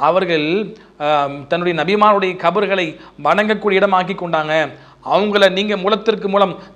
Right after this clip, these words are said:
ஜானுக்கு ஜான் நீங்க பின்பற்றுறீங்கன்னு சொன்னாங்க. யார? யூத நசராக்களை என்ன பண்ணுவீங்க நீங்க?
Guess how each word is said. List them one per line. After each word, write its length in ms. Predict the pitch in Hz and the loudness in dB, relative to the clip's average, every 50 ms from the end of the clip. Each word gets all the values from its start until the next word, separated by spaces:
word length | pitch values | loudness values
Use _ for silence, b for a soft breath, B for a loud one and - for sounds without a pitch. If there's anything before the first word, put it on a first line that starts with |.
| - 143 | -4 0
ஜானுக்கு 380 | 175 170 202 220 226 226 190 202 160 | 2 4 4 4 4 2 -2 -2 0
ஜான் 220 | 196 196 202 185 180 | 2 2 2 0 -2
நீங்க 140 | 190 180 175 180 | -4 -6 -6 -6
பின்பற்றுறீங்கன்னு 640 | 190 202 202 208 190 175 180 196 190 196 196 185 185 | -6 -4 -2 -2 -2 -2 -4 -4 -2 -4 -4 -4 -4
சொன்னாங்க. 260 | 180 175 170 165 143 - - - _ _ _ _ _ _ - 139 | -2 -2 -2 -2 -4 -8 -14 -18 _ _ _ _ _ _ -2 2
யார? 180 | 160 175 180 170 151 135 131 - - - 135 | 4 4 4 4 4 2 0 -6 -12 -10 -6
யூத 200 | 151 180 185 185 180 | -4 -2 2 2 2
நசராக்களை 500 | 170 160 - 175 170 170 170 170 - 165 165 | 2 4 4 4 4 4 2 0 -2 -4 -4
என்ன 100 | 165 165 160 | -4 -4 -6
பண்ணுவீங்க 300 | 170 165 165 165 160 156 156 | -6 -8 -8 -6 -6 -6 -6
நீங்க? 140 | 160 170 | -4 -4